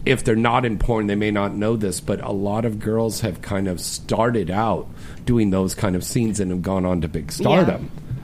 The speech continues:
Speaker 1: years and
Speaker 2: Yeah.
Speaker 1: years later. I mean, uh, we could go on and on with this list, you know, but a
Speaker 2: Mm-hmm.
Speaker 1: lot of girls started out, so you're in good company there.
Speaker 2: Yeah, well, my first ever scene was with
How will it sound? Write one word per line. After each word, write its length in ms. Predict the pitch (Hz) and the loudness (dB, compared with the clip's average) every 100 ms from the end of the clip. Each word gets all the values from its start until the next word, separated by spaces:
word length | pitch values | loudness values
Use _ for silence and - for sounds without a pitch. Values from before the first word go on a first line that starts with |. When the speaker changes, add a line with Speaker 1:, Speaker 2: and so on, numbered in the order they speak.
| - | -4
Speaker 1:
years 300 | - 110 101 | 4 4 6
and 160 | 101 92 | 4 2
Speaker 2:
Yeah. 40 | |
Speaker 1:
years 240 | 92 87 - | 4 2 0
later. 400 | 92 135 123 76 | 2 4 4 2
I 60 | 85 | 2
mean, 160 | 92 | 2
uh, 120 | 87 92 | 0 0
we 160 | 101 | -2
could 220 | 104 104 | 0 -2
go 320 | 87 95 90 87 | 0 0 0 -2
on 320 | 101 104 101 | -2 -2 0
and 120 | 90 | 0
on 440 | 95 123 104 67 - - | 0 0 -2 -4 -8 -4
with 180 | 92 | -4
this 220 | 82 82 - | -2 -6 -4
list, 560 | 90 123 87 - - - - - 95 | 0 0 0 -6 -10 -12 -12 -8 0
you 80 | 101 | 2
know, 120 | 85 | 2
but 140 | 98 | 2
a 40 | 90 | 0
Speaker 2:
Mm-hmm. 100 | 82 | 2
Speaker 1:
lot 220 | 104 127 | 4 4
of 100 | 113 | 2
girls 300 | 107 135 110 | 2 2 0
started 420 | - 104 110 95 | -2 0 0 0
out, 340 | 101 135 107 - | 0 -2 -4 -6
so 380 | - 90 85 - - - - | -4 -2 -2 -6 -12 -12 -2
you're 140 | 120 | 0
in 80 | 110 | 2
good 180 | 90 82 | 0 -2
company 440 | 110 131 - 98 | -2 0 0 0
there. 300 | 78 76 73 - - - | -2 -4 -6 -8 -12 -4
Speaker 2:
Yeah, 120 | 233 | 0
well, 120 | 220 | 2
my 200 | 196 214 | 2 2
first 580 | 214 - 208 247 - - - | 0 0 0 0 -2 -8 -4
ever 220 | 214 220 | -2 -2
scene 360 | 214 196 185 175 | -2 0 0 0
was 200 | 175 165 | -2 -2
with 140 | 175 | -8